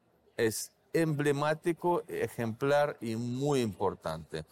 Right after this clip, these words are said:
Lo del resto del mundo, bueno, ellos también tienen interés, miran a brics como u-, unas oportunidades nuevas. Quiero, sí, bueno, brics tiene instrumentos para ser,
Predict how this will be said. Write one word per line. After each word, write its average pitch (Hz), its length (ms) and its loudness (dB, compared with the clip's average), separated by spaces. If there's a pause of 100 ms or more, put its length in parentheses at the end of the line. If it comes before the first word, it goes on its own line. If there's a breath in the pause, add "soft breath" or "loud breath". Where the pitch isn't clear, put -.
(180 soft breath)
Lo 160 220 2
del 214 180 6
resto 240 320 0
del 226 100 4
mundo, 214 380 2
bueno, 175 440 4
ellos 165 260 4
también 190 420 2
tienen 170 360 0
interés, 147 560 2
miran 160 400 0
a 139 80 2
brics 147 440 0
como 127 460 2
u-, 120 380 -2
unas 127 260 -2
oportunidades 120 840 0
nuevas. 175 360 2
Quiero, 185 300 2
sí, 254 300 -4
bueno, 170 340 2
brics 202 300 -2
tiene 214 280 0
instrumentos 185 800 0
para 131 380 2 (220 loud breath)
ser, 180 380 2